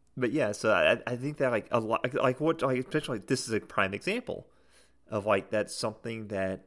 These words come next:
is just such a cool tie-in that just gets, you know, it gets lost in the weeds. And yeah, yeah, I, I, to, I would, just going back to, I just think it's, it's so great that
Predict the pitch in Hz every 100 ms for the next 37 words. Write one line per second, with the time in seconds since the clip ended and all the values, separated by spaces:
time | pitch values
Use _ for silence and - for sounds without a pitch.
0 | - 101 98 95 - 101 - - 107 98
1 | - - 160 143 127 120 131 - _ _
2 | _ - 135 160 127 98 98 - 104 -
3 | 104 - - - 101 95 101 104 92 -
4 | 87 80 - 101 151 214 151 - - _
5 | _ _ _ _ _ _ _ _ 110 104
6 | 101 98 95 - _ _ _ _ _ -
7 | _ - 104 92 101 - _ _ 120 107
8 | 101 107 123 110 - 135 120 131 120 147
9 | 123 135 - 151 120 117 95 113 113 -
10 | 117 104 - 104 - 113 110 101 92 92
11 | - - 92 90